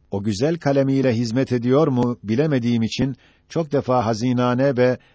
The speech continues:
müteessifane düşünüyordum. Hadsiz şükür olsun ki hem hayatta, hem nurlara hizmette,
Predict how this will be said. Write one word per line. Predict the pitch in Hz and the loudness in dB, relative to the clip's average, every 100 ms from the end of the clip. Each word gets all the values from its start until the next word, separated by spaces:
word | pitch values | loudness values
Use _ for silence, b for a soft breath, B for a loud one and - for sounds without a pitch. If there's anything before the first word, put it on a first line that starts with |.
| - | -6
müteessifane | 107 - 123 - 117 - 120 131 131 | -4 -2 -4 -2 -4 -2 0 2 -2
düşünüyordum. | 104 110 107 101 92 92 - b b b | -2 0 0 0 -2 -8 -10 b b b
Hadsiz | 117 - - 165 | -8 -6 -8 -8
şükür | 151 135 | -8 -2
olsun | 143 131 - 160 | 0 0 -2 -4
ki | 117 110 - b b | -2 -4 -6 b b
hem | 139 151 | -6 -2
hayatta, | 131 131 123 - 143 135 b | 0 0 0 2 2 0 b
hem | - 143 143 | -2 -2 0
nurlara | 131 131 131 | 2 2 2
hizmette, | 113 113 120 123 - 135 139 | 0 0 0 -2 2 2 2